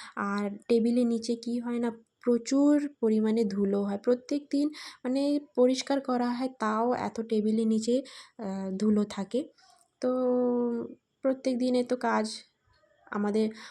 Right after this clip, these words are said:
হোম ওয়ার্কারদের তো প্রত্যেক দিনই একই কাজ থাকে, তো সেইটাই করে নিচ্ছিলাম।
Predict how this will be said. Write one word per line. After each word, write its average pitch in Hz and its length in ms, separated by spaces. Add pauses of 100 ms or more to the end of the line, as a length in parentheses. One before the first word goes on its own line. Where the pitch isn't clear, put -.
(680)
হোম 220 160
ওয়ার্কারদের 214 720
তো 214 140
প্রত্যেক 202 460
দিনই 214 220
একই 196 280
কাজ 190 280
থাকে, 196 300 (480)
তো - 140
সেইটাই 220 380
করে 226 300
নিচ্ছিলাম। 226 640